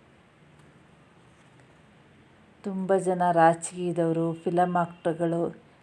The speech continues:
ಎಲ್ಲರೂ ಈ ದೇವಸ್ಥಾನಕ್ಕೆ ಬಂದು ಪೂಜೆ ಮಾಡಿಸ್ಕೊಂಡು ಹೋಗ್ತಾರೆ ಫ್ರೆಂಡ್ಸ್.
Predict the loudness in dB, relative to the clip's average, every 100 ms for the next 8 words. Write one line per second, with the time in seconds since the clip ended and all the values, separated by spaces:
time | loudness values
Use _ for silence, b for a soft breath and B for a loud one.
0 | b -2 2 2 2 0 0 0 0 -2
1 | -4 -4 -4 -6 -10 -12 -6 -2 -2 -2
2 | -4 -4 -4 -2 0 0 -2 -6 -6 -2
3 | -2 -4 -8 -8 -8 -10 -12 -10 -12